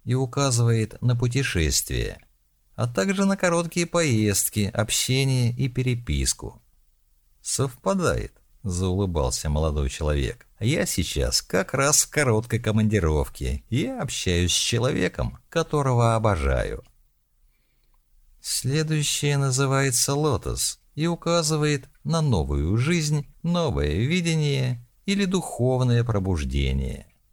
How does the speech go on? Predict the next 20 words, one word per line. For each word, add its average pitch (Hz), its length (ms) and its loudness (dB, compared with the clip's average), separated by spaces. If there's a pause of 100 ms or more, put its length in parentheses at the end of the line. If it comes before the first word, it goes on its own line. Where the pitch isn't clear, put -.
(260)
Она 87 280 0
может 175 420 0
также 165 340 0
указывать 139 800 0
на 139 160 0
рождение 113 600 2
ребёнка. 76 760 0 (1040)
У 90 100 -4
тебя 85 320 0
есть 82 340 0
потребность 90 760 -2 (280)
начать 170 540 -2
жизнь 87 460 0
заново 143 720 0 (240)
после 190 480 -2
неприятного 110 920 0
периода», 71 720 0 (300)
назидательно 92 840 0
пояснила 71 640 -2
Стелла. 64 580 -4